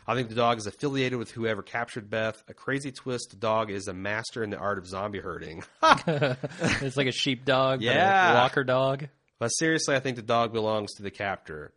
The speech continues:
Speaker 1: It would be very easy to train a dog to be bait for a zombie and, like, lead them to a door and then sprint as soon as they get there.
Speaker 2: I, walkers don't go after animals, do they?
Speaker 1: I think they do. We've seen zo-, we've seen zombies chowing down on woodland creatures.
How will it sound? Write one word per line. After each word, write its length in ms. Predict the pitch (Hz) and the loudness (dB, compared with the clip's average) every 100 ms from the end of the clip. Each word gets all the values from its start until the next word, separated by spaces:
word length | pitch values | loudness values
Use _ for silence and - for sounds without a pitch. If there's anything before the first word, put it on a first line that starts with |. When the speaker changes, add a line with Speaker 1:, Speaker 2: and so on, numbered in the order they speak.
| _ _ _ | _ _ _
Speaker 1:
It 180 | 160 269 | -4 -2
would 100 | 311 | -2
be 80 | 190 | -4
very 480 | 123 117 135 131 107 | -4 0 2 2 0
easy 320 | 107 113 101 | -4 -6 -8
to 80 | 87 | -12
train 340 | - 113 104 | -8 -6 -4
a 40 | 92 | -6
dog 560 | 95 92 87 85 85 85 _ _ _ - | -6 -4 -4 -6 -10 -14 _ _ _ -16
to 80 | 110 | -12
be 180 | 107 98 | -10 -10
bait 360 | 98 98 95 | -6 -6 -8
for 140 | - 90 | -10 -12
a 60 | |
zombie 560 | 87 85 76 69 62 - _ _ _ _ _ - | -10 -12 -12 -14 -18 -20 _ _ _ _ _ -12
and, 120 | 107 | -6
like, 180 | 104 95 | -6 -6
lead 240 | 104 110 | -8 -8
them 140 | 104 101 | -8 -6
to 120 | 107 | -8
a 40 | |
door 380 | 98 101 101 95 | -6 -6 -4 -4
and 100 | 90 | -6
then 200 | 92 87 85 | -10 -12 -12
sprint 520 | - - 101 92 87 - | -12 -10 -10 -10 -10 -16
as 140 | 80 | -14
soon 160 | - 95 | -12 -10
as 100 | 92 | -12
they 100 | 87 | -12
get 260 | 85 85 - _ | -12 -14 -14 _
there. 460 | - - - - _ | -18 -16 -16 -20 _
Speaker 2:
I, 160 | 156 165 - _ _ - 165 - | -12 -12 -16 _ _ -20 -20 -8
walkers 460 | 156 233 - 240 | 0 0 0 -2
don't 260 | 190 185 139 | 0 -2 0
go 180 | 143 131 | 0 0
after 340 | 123 123 113 | 0 -2 -6
animals, 400 | 104 101 90 87 | -10 -10 -12 -12
do 140 | - 131 | -6 -2
they? 80 | 165 | 0
Speaker 1:
I 120 | 165 | 0
think 260 | 170 285 | 2 0
they 120 | 359 311 | 0 -2
do. 500 | 311 415 370 92 85 | 0 2 2 -2 -8
We've 140 | 147 170 | -8 -6
seen 300 | 208 202 185 | -2 -2 0
zo-, 200 | 165 135 | 0 0
we've 140 | 160 | 0
seen 200 | - 202 | -2 -2
zombies 340 | 170 151 160 156 | 2 2 2 -2
chowing 380 | - 131 127 110 | 0 2 4 2
down 260 | 104 101 | 0 2
on 220 | 101 95 | 0 -2
woodland 340 | 92 92 90 85 | -6 -8 -10 -8
creatures. 580 | 98 - 143 214 - | -10 -8 -8 -8 -12